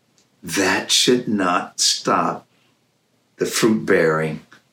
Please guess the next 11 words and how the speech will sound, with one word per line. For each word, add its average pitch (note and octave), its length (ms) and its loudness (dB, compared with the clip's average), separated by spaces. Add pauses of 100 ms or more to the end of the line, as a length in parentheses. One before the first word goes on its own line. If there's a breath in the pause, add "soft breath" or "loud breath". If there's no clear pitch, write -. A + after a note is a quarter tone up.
(640)
of E2+ 160 0
the - 60 -6
people F2+ 500 0
of E2+ 100 0
God. D2+ 420 -2 (600)
I - 120 -20
was G2 120 0
on F#2 140 2
a E2 40 0
phone F#2+ 340 0
call F2+ 560 2